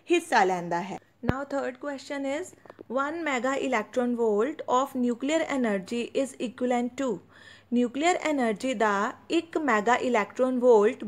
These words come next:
ਬਰਾਬਰ ਹੁੰਦਾ ਹੈ। ਬੇਟਾ, ਇਸ ਦਾ ਆਪਸ਼ਨ ਜਿਹੜਾ ਹੈ, A ਆਪਸ਼ਨ ਰਾਈਟ ਆਪਸ਼ਨ ਹੈ। ਇੱਕ ਮੈਗਾ ਇਲੈਕਟ੍ਰੋਨ ਵੋਲਟ one point six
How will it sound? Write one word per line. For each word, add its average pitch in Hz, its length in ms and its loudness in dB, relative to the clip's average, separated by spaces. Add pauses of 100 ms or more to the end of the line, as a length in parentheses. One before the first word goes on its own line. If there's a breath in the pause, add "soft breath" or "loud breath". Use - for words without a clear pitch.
ਬਰਾਬਰ 220 460 2
ਹੁੰਦਾ 220 440 2
ਹੈ। 214 220 2 (520 loud breath)
ਬੇਟਾ, 254 260 4
ਇਸ 247 240 -2
ਦਾ 214 240 0
ਆਪਸ਼ਨ 254 460 0 (120)
ਜਿਹੜਾ 233 300 2
ਹੈ, 277 180 0 (140)
A 269 60 2 (100)
ਆਪਸ਼ਨ 233 340 -2
ਰਾਈਟ 202 280 0
ਆਪਸ਼ਨ 208 400 -2
ਹੈ। 240 220 -2 (600 loud breath)
ਇੱਕ 330 180 -2
ਮੈਗਾ 233 320 4
ਇਲੈਕਟ੍ਰੋਨ 226 540 2
ਵੋਲਟ 226 360 2 (300)
one 320 260 2
point 320 280 0
six 247 360 0